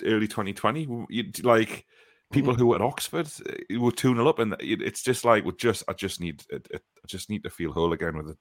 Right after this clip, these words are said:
Speaker 1: with a two goal comfortable victory.
Speaker 2: I
Speaker 1: That
Speaker 2: mean,
Speaker 1: my
Speaker 2: I think
Speaker 1: team is winning.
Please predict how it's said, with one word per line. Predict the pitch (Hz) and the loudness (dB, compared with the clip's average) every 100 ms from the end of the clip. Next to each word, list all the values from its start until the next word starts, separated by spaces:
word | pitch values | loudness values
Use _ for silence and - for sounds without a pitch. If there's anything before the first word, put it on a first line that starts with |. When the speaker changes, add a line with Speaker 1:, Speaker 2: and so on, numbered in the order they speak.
| _ | _
Speaker 1:
with | 78 | -12
a | - | -10
two | - 98 | -2 -2
goal | 82 82 76 | 2 -2 -2
comfortable | - 87 78 73 | -6 -8 -6 -10
victory. | 71 82 - 87 _ - - - - - | -8 -10 -8 -12 _ -16 -14 -14 -16 -12
Speaker 2:
I | - | 0
Speaker 1:
That | 196 | 2
Speaker 2:
mean, | 180 | 4
Speaker 1:
my | |
Speaker 2:
I | |
think | 175 202 | 4 2
Speaker 1:
team | 82 | 2
is | 78 - | -4 -4
winning. | 85 90 92 | -2 -2 -2